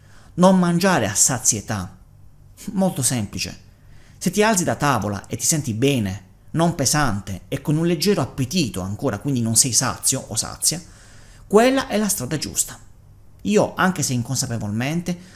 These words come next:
non ho fatto altro che adottare questo principio di Franklin e i risultati sono stati pazzeschi, soprattutto a livello di mindset.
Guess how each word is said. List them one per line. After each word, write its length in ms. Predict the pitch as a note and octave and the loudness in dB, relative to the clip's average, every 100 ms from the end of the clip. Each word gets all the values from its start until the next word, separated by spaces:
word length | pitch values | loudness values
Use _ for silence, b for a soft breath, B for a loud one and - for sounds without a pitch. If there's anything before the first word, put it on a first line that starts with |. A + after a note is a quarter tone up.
| B | B
non 140 | A#3 B3 | 2 2
ho 60 | |
fatto 300 | A#3 B3 A#3+ | 2 -2 0
altro 240 | B3 B3 F3 | -2 -2 0
che 100 | F3+ | 0
adottare 640 | C#3 C#3 - E3 F#3 F#3 B B | 0 -4 0 2 2 0 B B
questo 320 | - A#3 G#3 | 2 2 2
principio 400 | - D#3+ A3 G3 | 0 0 0 -2
di 100 | D3+ | -4
Franklin 640 | B2 E3 C#3 G#2 G#2 G#2 - | -2 -2 -2 -2 -4 -4 -4
e 100 | D3+ | 0
i 40 | C#3+ | 0
risultati 560 | C3+ A#2 - C#3+ - | 0 -4 0 0 2
sono 260 | - D#3 C3+ | 0 2 2
stati 340 | - D3 C#3 | 0 0 -4
pazzeschi, 840 | A#2 - A2 - C3 G#2 - - - B B | -6 -6 -4 -2 -2 -2 -4 -6 -16 B B
soprattutto 540 | D3 D3 C3 F#3 G#3 | 0 0 -2 -4 0
a 40 | G3 | 0
livello 200 | C#3 A#2 | 2 0
di 120 | G#2+ | -2
mindset. 560 | A2 D#2+ - F#2 - | -4 -2 -2 -4 -12